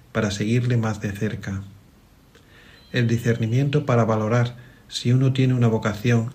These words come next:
y está llamado a salir del estado laical en muchas comunidades aprobadas por la Iglesia Católica y también en la comunidad San Juan, se hace con los ejercicios espirituales ignacianos.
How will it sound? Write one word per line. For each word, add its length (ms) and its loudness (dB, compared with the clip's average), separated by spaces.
y 100 -2
está 260 -2
llamado 380 2
a 80 -2
salir 360 0
del 140 0
estado 400 -2
laical 520 -2
en 120 -2
muchas 280 -2
comunidades 680 0
aprobadas 420 -2
por 180 -6
la 100 -2
Iglesia 380 -4
Católica 640 -6
y 80 -4
también 320 0
en 60 4
la 100 0
comunidad 380 -2
San 220 -2
Juan, 320 -2
se 180 0
hace 260 2
con 140 -2
los 160 -6
ejercicios 580 -6
espirituales 680 -6
ignacianos. 600 -6